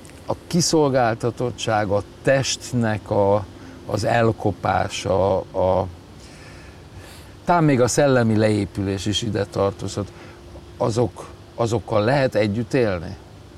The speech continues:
Tehát, hogy, hogy hát nyilván mondtad, hogy lezú-, úgy kezdtük ezt a beszélgetést, hogy lezúttyantam ebbe a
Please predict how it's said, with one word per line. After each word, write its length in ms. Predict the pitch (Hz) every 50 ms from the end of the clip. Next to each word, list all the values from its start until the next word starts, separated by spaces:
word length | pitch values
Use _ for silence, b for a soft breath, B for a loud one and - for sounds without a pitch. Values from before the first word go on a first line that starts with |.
| - - B B B B B B B B B B B - - -
Tehát, 220 | 110 107 107 -
hogy, 260 | - 120 113 92 - - - - - - - - - - - - - - - - - -
hogy 120 | - - -
hát 100 | 180 175 -
nyilván 460 | 247 233 180 127 123 107 107 104 - - - - - - - - -
mondtad, 320 | 131 127 117 - 113 101
hogy 120 | - 110
lezú-, 360 | 117 127 123 107 101 123 117 110
úgy 160 | 147 117 -
kezdtük 440 | - 131 127 113 - - 117 - -
ezt 180 | 110 - - 107
a 80 | 107
beszélgetést, 560 | 101 107 - - - 98 92 98 - 104 95
hogy 100 | - 95
lezúttyantam 880 | 90 117 135 135 98 117 107 92 - - - 107 101 92 87 - 101 -
ebbe 100 | -
a 40 | 127